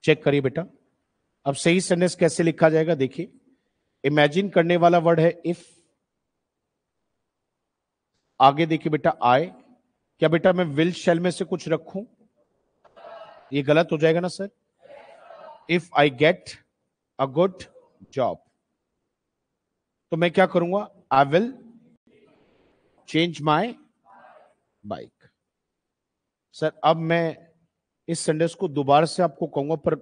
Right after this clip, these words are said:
देखिए same सेंटेंस लिखना है आपको ना, इस सेंटेंस को थोड़ा सा change करना है।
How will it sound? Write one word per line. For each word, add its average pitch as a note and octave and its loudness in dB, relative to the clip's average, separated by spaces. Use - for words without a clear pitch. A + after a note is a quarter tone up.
देखिए D#3+ -4
same G#3 -2
सेंटेंस E3 -4
लिखना A#2+ -10
है - -16
आपको D3+ 4
ना, G3 0
इस G3 -4
सेंटेंस F3 -2
को - -8
थोड़ा F3+ 0
सा F3+ -4
change D#3+ -6
करना G#2 -8
है। A2+ -20